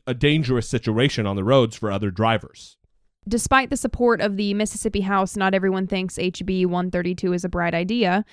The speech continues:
Speaker 2: Veteran C D L certified driver Troy Cole said that allowing church van drivers to transport people without C D L certification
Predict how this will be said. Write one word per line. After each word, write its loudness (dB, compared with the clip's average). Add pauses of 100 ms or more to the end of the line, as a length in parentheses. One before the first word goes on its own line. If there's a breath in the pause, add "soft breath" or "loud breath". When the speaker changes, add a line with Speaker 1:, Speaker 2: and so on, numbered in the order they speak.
(260 loud breath)
Speaker 2:
Veteran 2
C 0
D 4
L 6
certified 0
driver 2
Troy 2
Cole 2 (2000 soft breath)
said 0
that 4
allowing 2
church -2
van 2
drivers 4
to -2
transport -2
people 2
without 4
C -2
D 2
L 4
certification -2